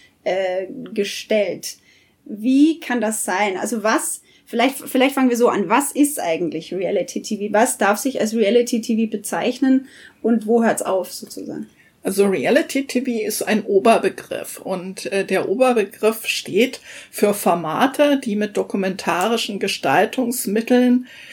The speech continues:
Speaker 2: äh, vorgeben, echte Menschen in ihrem normalen Leben, in wirklich erlebten Situationen zu zeigen.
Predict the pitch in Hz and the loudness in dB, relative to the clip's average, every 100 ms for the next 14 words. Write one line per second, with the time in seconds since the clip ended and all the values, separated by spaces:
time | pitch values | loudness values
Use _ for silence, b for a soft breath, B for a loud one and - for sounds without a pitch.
0 | B - 196 185 - 196 220 226 202 214 | B 2 2 2 2 4 6 2 0 0
1 | 226 208 - 175 - - 196 156 160 220 | 0 -2 0 -2 0 -2 -2 -2 -2 0
2 | - 202 196 - 208 233 - 190 208 185 | 0 0 -2 0 2 2 2 2 2 -2
3 | 170 180 151 160 185 170 156 170 226 202 | -4 -4 -2 0 0 -2 -4 0 2 0
4 | - 175 160 190 - 196 - 160 - 170 | -2 -2 0 2 2 2 0 -4 -2 -6
5 | - 170 160 156 - 156 151 - - - | -8 -10 -6 -6 -2 0 0 0 0 0
6 | 160 160 - 147 - - 147 185 127 143 | -4 -4 -4 -4 -2 0 2 2 2 -2